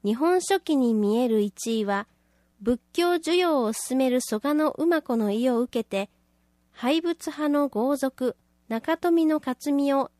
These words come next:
手にかけるなど、懐刀のような役回りで書かれています。河内の国における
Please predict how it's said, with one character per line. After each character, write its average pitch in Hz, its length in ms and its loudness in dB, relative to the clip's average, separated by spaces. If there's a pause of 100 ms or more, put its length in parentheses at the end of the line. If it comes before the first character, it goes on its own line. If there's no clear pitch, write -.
(120)
手 320 100 0
に 320 160 2
か 208 140 -8
け 294 160 0
る 294 100 0
な 240 140 -2
ど、 202 240 -4 (400)
懐 339 600 -2
刀 320 400 0
の 247 160 0
よ 262 220 0
う 262 60 0
な 214 300 -4
役 180 300 -4
回 247 300 0
り 240 120 -6
で 226 200 -4 (280)
書 226 100 -10
か 302 120 0
れ 285 140 2
て 220 140 -4
い 202 100 -2
ま 185 160 -2
す。 - 220 -14 (2000)
河 269 240 0
内 339 220 0
の 339 120 4
国 311 300 2
に 302 160 2
お 277 80 2
け 262 220 -2
る 247 180 0